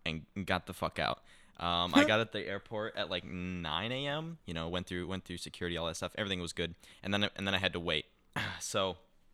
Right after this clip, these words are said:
Speaker 1: um, yeah, I, I, we finally get on the plane, and it's a small plane. It's only, it's only two,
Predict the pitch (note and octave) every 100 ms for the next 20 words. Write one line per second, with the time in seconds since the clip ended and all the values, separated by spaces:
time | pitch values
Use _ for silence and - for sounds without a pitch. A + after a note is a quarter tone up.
0 | _ _ - - - - F#2+ F#2 F2+ E2+
1 | - - - - - - - - G2+ D#2+
2 | C#2 - - - C2 - - - - F#2
3 | G#2 B2+ C3+ B2 A#2+ A2+ - A2+ A2 A#2+
4 | C3 _ - - G#2+ G#2 G2+ G2+ G2 -
5 | A#2 A#2+ - - A2 A#2+ - G#2+ G#2+ A#2+
6 | - A2 G#2+ G2 F2 - - G2+ F#2 -
7 | - G#2+ G#2+ G#2 G#2